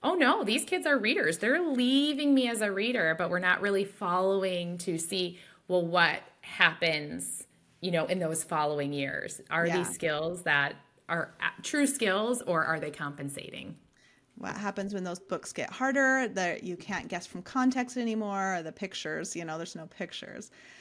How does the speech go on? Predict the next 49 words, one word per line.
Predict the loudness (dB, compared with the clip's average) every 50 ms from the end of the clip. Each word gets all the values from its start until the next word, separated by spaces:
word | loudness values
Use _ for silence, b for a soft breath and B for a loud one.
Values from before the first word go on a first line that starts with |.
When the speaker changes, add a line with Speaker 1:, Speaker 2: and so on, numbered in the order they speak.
| B B B
Speaker 2:
Um, | 0 0 0 0 0
and | 0 2
one, | 2 4 2 2
Speaker 1:
Mm-hmm. | 2 2
Speaker 2:
I'm | 2 2 2
teaching | 2 0 -2 -4 -4 -6
first | -6 -4 -2 -2 -2 -2 -2
grade | -2 -2 0 0 0
now, | -2 -2 -2 0 -2 -2 -4 -6 -6
and, | -6 -6 -6 -6 -6 -10 -12 _ -20 _ -10
uh, | -6 -6 -4 -4 -4
you'll | -4 -2 -2 0
notice | 0 2 2 2 2 0 -2
one | -4 -4 -4
of | -4
the | -6
things | -6 -6 -6 -6 -6 -6
I | -6 -8
say | -4 -4 -2 -2
in | -2 -4
the | -4
book | -4 -2 -2 -2 -4 -6
is | -8 -8 -8 -8
to | -10 -10
have | -4 -2 -2 -2 -2 -2
them | -6 -8 -8 -8 B B B B B
use | -4 -2 -2 -2
their | -2 -4
finger | -6 -6 -2 2 4 4 4 4 4 2 0 -2 -4 -6 -8 -8 -14 -14
to | -14 -14
track | -12 -10 -10 -8 -4 0 2 2 2 2 -2 -6
the | -8 -6
words | -2 0 2 2 2 0 -2 -8
as | -10 -8
they | -8 -6 -6
read. | -6 -4 -2 0 0 0 0 -2 B B B B B B B
And | -2 0 0
especially | 0 0 0 0 0 0 0 2 2 4 6
now, | 6 6 6 4 4 4 2
the | 0
beginning | -2 -4 -2 -2 0 0 -2
of | -4
first | -6 -6 -4 -4 -4 -4 -2
grade, | 0 2 2 2 0
sometimes | -2 -6 -6 -6 -8 -10 -12 -12 -10 -8 -8 -6 -6 -6
I | -4 -4
get | -4 -6 -8
students | -8 -6 -2 0 0 0 -2 -2 -4
who, | -2 -2 -4 -4